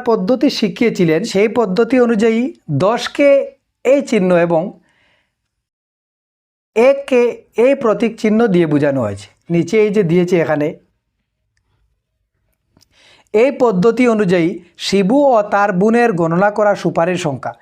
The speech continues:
তো আ-, আমরা, আমরা দেখেছি উপরে এই যে দশের পরিবর্তে এই প্রতীক, তার মানে দশ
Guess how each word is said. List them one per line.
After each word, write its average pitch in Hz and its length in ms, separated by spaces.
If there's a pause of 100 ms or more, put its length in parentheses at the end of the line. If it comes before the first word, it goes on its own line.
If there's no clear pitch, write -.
(320)
তো 208 80
আ-, 196 240
আমরা, 247 400 (640)
আমরা 226 260
দেখেছি 220 460
উপরে 196 380
এই 185 80
যে 165 180 (640)
দশের 196 420
পরিবর্তে 220 520
এই 196 100
প্রতীক, 127 380 (460)
তার 214 180
মানে 202 200 (520)
দশ 214 540